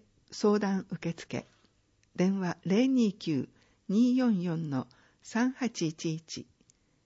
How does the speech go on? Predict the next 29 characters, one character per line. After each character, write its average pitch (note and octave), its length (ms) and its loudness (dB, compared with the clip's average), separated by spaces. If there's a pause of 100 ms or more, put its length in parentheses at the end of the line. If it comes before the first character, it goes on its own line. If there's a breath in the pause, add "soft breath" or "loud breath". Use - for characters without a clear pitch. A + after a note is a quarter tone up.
平 G3+ 140 0
日 F#3 480 -4 (280 soft breath)
午 B3 180 2
前 G3 140 0
八 F3+ 320 -4
時 G3 100 0
三 G3 280 -2
十 G3+ 140 -4
分 D3+ 280 -8
か C3+ 160 -10
ら C3 160 -6 (360 soft breath)
午 G3+ 120 2
後 F3 160 -2
五 D3+ 160 -4
時。 - 220 -12 (1600 soft breath)
男 A#3+ 220 4
性 B3+ 220 4
の B3 180 4
相 A3 200 2
談 G#3 260 0
も F#3+ 200 0
受 - 180 -2
け - 60 -6
付 - 160 -6
け - 60 -6
て D3+ 80 -4
い C3 100 -2
ま C3+ 140 -6
す。 - 160 -16